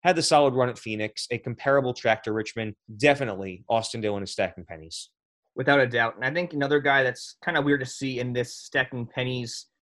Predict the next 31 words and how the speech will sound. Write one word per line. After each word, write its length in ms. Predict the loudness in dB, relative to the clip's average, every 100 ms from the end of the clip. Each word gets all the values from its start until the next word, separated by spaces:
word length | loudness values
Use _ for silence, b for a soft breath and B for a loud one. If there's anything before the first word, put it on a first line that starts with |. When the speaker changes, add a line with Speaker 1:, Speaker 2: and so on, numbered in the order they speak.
| _ _ -2
Speaker 2:
value 360 | 4 4 2
pick 400 | -2 0 -2 -2 _ _ -8
segment 500 | -2 0 0 0 -2
is 120 | -4
Tyler 300 | 0 0 2
Reddick. 360 | 2 2 0 -14 _ _ _ _ _
And 120 | -2
the 40 | 0
only 120 | 2
reason 180 | 0 2
he's 100 | 2
in 120 | 4
this 160 | 2 2
bracket 360 | 4 6 6
is 100 | 0
because 680 | 0 2 4 6 4 -4 -14 _ _ _
he, 120 | -6 2
obviously 360 | 4 4 4
he's 80 | 2
been 100 | 2
one 80 | 2
of 40 |
the 60 | 2
best 160 | 2 2
drivers 240 | 2 4
all 140 | 2
season, 300 | 2 -2 -2
but 100 | -2
he 60 | 2
doesn't 240 | 2 2
have 260 | 6 6 4